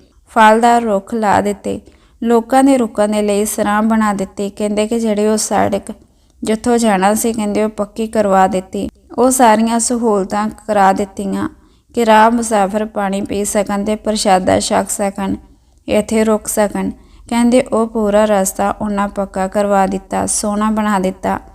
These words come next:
ਜਿੱਥੇ ਕੋਈ ਕਿਸੇ ਦਾ ਭੈ ਨਾ ਹੋਵੇ। ਪਰ ਕਹਿੰਦੇ ਉਹਨਾਂ ਹੁਣ ਜਦੋਂ ਸਾਰਾ ਕੰਮ ਮੁਕੰਮਲ ਹੋ ਗਿਆ, ਕਹਿੰਦੇ ਮੀਂਹ ਪਿਆ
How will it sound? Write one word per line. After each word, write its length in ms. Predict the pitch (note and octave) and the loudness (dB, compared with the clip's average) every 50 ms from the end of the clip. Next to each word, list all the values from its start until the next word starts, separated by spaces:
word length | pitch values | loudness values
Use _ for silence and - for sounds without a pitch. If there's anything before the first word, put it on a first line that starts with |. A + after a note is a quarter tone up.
| - _ _ _ _ - - A3 | -20 _ _ _ _ -12 -4 0
ਜਿੱਥੇ 340 | A3+ A#3+ A#3 - C#4 C#4 | 0 2 2 4 2 2
ਕੋਈ 220 | C#4 C#4 C4 C4 C4+ | 4 4 2 2 2
ਕਿਸੇ 380 | C4 B3+ A3 G#3+ - A#3 G#3+ | 0 -2 -4 -2 -2 -2 -2
ਦਾ 240 | G#3 G#3 G3+ G3+ G3+ G#3 - - - | 0 0 0 0 0 -2 -6 -10 -4
ਭੈ 260 | - A3 G#3+ G3+ G3+ | 0 2 2 2 2
ਨਾ 260 | G3+ G3 F#3+ G3 G3 G3 | 2 0 0 -2 -2 0
ਹੋਵੇ। 400 | A3 A3 G#3 G3+ G3 G3 G3 G3 | 0 0 0 0 0 0 -2 -2
ਪਰ 240 | - G#3 G#3+ G#3+ | -2 -2 -2 -4
ਕਹਿੰਦੇ 440 | G#3+ - - G#3 G3+ G3+ G#3 A3+ A#3 - | -4 -4 -4 -4 -4 -2 -2 -4 -4 -4
ਉਹਨਾਂ 420 | - G#3 G#3 G#3 G#3 G#3 G#3 G#3+ A3+ - - - - - - - - - - | -6 -4 -4 -2 -2 -2 -2 -2 -4 -6 -10 -20 -20 -20 -20 -20 -14 -8 -2
ਹੁਣ 160 | A#3 A#3 A3+ A3 | 2 2 2 4
ਜਦੋਂ 280 | G#3+ G#3 G3+ G3+ G#3+ | 4 2 2 2 2
ਸਾਰਾ 360 | G#3+ - - G#3+ F#3+ G3 G#3+ A3+ | 0 0 2 4 4 4 4 2
ਕੰਮ 360 | A3 - A3 G#3 G3+ G#3 G3+ | 0 -2 -4 -4 -4 -4 -4
ਮੁਕੰਮਲ 520 | G3+ G3+ - - F#3+ F#3 F#3+ G3 G#3 A3+ | -6 -6 -4 -4 -2 -2 0 0 0 2
ਹੋ 200 | B3 A#3+ A3+ A3 | 2 2 0 0
ਗਿਆ, 220 | G3+ G#3 G3+ G3+ G3 | 0 0 0 0 -2
ਕਹਿੰਦੇ 340 | G3 G#3 G#3 G3+ G3+ G#3+ | -2 -4 -4 -4 -2 -2
ਮੀਂਹ 320 | A3 G#3+ G3+ G3 G3 G#3 A3 | 0 0 0 0 -2 -2 -4
ਪਿਆ 340 | - A3+ G#3 G#3 G3+ - | -4 -2 -2 -2 -2 -2